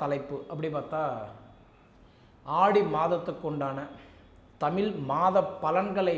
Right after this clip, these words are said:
பத்தி தான் இந்த காணொளியில பார்த்துட்டு இருக்கிறேங்க. இந்த ஆடி மாதம் பிறக்கக்கூடிய ஒரு தருணம் அப்படின்னு பார்த்தா, நிகழும் மங்களகரமான விசுவா வசு வருடம் ஆடி மாதம் ஒண்ணாம் தேதி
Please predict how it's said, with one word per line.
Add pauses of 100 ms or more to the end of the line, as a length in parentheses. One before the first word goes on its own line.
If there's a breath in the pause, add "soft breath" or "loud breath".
(140)
பத்தி
தான் (640)
இந்த (120)
காணொளியில (100)
பார்த்துட்டு
இருக்கிறேங்க. (1400 loud breath)
இந்த (180)
ஆடி (100)
மாதம்
பிறக்கக்கூடிய
ஒரு (120)
தருணம் (100)
அப்படின்னு
பார்த்தா, (640)
நிகழும்
மங்களகரமான (920 loud breath)
விசுவா (140)
வசு (140)
வருடம் (1000)
ஆடி
மாதம்
ஒண்ணாம்
தேதி